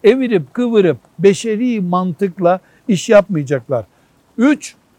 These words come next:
o vakıfta, dernekte yönetim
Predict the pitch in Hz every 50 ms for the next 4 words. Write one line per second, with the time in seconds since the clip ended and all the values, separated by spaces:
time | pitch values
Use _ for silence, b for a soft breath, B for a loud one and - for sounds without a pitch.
0 | _ _ _ _ _ _ _ _ - 202 233 247 220 208 180 - - 185 165 131
1 | - _ - 156 147 143 170 190 202 208 196 190 180 170 165 147 - - 156 147
2 | 151 175 190 196 196 202 196 - - 269 294 302